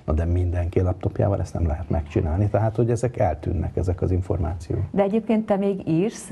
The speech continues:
Speaker 2: papírral, tollal? Vagy inkább e-mailezel? Vagy, ö, inkább számítógépet használsz?
Speaker 1: Én, ö, ahhoz a generációhoz tartozom, akik először a, ö,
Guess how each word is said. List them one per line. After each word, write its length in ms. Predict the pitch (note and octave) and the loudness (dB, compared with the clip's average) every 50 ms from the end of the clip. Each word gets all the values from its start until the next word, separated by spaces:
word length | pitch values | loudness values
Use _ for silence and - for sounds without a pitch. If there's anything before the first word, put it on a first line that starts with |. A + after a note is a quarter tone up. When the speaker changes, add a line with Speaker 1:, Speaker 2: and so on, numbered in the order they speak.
| F3+ - | -4 0
Speaker 2:
papírral, 580 | - F3 E3+ - G#3 F#3+ F#3 F3 F#3 F#3 F#3+ | 0 0 0 2 2 2 2 2 2 0 0
tollal? 540 | F#3+ C4 A3 F3 D3+ C#3+ C3+ A2+ G2+ D3 E3 C#3+ - - - - | 0 0 0 2 2 2 0 0 0 0 -2 -4 -8 -12 -12 -4
Vagy 180 | - D#3+ F3 F3 | 0 2 2 2
inkább 320 | F3+ E3+ - E3+ D#3+ D#3 | 2 0 0 0 0 0
e-mailezel? 560 | D#3 D3 C#3+ C#3+ C#3+ D3 D3+ D3 C#3+ - - - | 2 2 2 2 0 0 -2 -2 -4 -2 0 4
Vagy, 200 | E3 E3+ E3 F3+ | 4 4 4 4
ö, 100 | F3 E3+ | 2 2
inkább 420 | D#3+ E3 F#3+ F#3 F#3+ F#3 E3 - | 2 0 -2 0 2 0 0 2
számítógépet 540 | - D#3+ D3+ D3 D3 D3 C#3+ C#3+ C#3+ C3+ - | 2 0 0 0 0 0 0 0 0 -2 -2
használsz? 420 | D3+ C#3+ C#3+ D3+ D#3+ D#3 D3 - | -4 -4 -2 -2 -2 -2 2 4
Speaker 1:
Én, 300 | D3 C3+ C3+ C3+ B2+ B2+ | 6 6 6 6 4 2
ö, 280 | B2+ B2 A#2 A#2 C3 B2 B2 B2+ C#3 C3 C3 C3+ B2 A#2+ - C3+ B2+ | 0 0 0 0 0 0 0 0 -4 -6 -4 -2 -2 -2 -2 -2 2
ahhoz 340 | C3 B2+ C3+ C#3 C3+ A#2 A2 | 4 4 4 4 2 2 2
a 40 | A2 | 2
generációhoz 640 | G2+ A#2+ A#2 B2 A2 A2+ G#2+ G2+ - A2+ G2 - | 2 2 2 0 0 0 -2 0 0 0 2 2
tartozom, 260 | - A#2+ A#2 - A#2 | 2 2 2 2 0
akik 260 | G2+ - A2 - - | 2 2 2 2 2
először 540 | C3 A#2+ A2 G2+ - - - G#2 G2 F#2 F2 - - - | 2 2 2 0 -2 -2 0 0 0 0 -2 -4 -6 -4
a, 80 | - G2+ F#2 F#2 - - | -2 -2 -2 -2 -2 -4
ö, 60 | - | -2